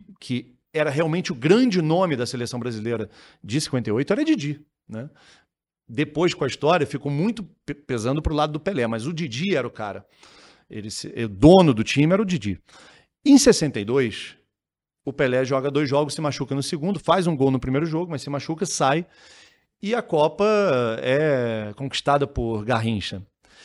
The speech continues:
Em sessenta e seis, estão os dois em campo,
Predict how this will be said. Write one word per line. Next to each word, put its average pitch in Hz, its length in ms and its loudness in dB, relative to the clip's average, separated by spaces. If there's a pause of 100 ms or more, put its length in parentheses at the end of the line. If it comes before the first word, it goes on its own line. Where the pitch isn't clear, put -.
(200)
Em 330 160 4
sessenta 143 480 0
e 135 80 -2
seis, 165 560 -2 (280)
estão 170 340 -2
os 185 120 0
dois 156 360 -2
em 139 80 0
campo, 143 340 -4